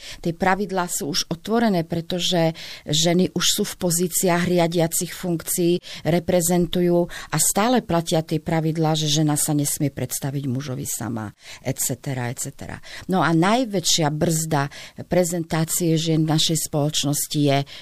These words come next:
výchova, ktorá nás vedie k tomu: buď milá,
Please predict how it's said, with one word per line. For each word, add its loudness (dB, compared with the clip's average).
výchova, 0
ktorá -2
nás -2
vedie 0
k -4
tomu: 0
buď 0
milá, 2